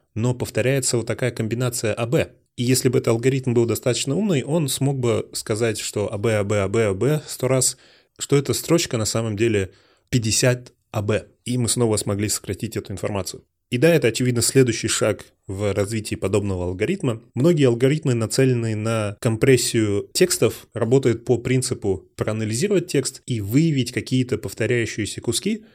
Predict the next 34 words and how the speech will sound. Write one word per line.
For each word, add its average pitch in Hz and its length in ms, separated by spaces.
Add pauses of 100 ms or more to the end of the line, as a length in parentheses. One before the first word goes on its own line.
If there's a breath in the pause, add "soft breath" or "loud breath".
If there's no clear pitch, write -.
(260 loud breath)
и 190 120
потом, 160 300
может 120 360
быть, 117 340
вынести 127 540
их - 200
в - 40
некий 104 380
словарь. 98 480 (200)
Скажем, 101 300
если 98 420 (240 soft breath)
в - 80
тексте - 320
постоянно 107 540
повторяется 98 580
слово 90 540
"компьютер", 127 800
слово 92 640
"лампочка", 123 880
то 117 340 (100)
сначала 117 680 (180)
этот - 200
текст - 220
анализируется, 113 920
и 120 180
все 123 180
самые 123 320
повторяющиеся 113 640
слова 160 280
вроде 135 320
этих 117 260
выносятся 120 400
в 95 60
начало, 147 480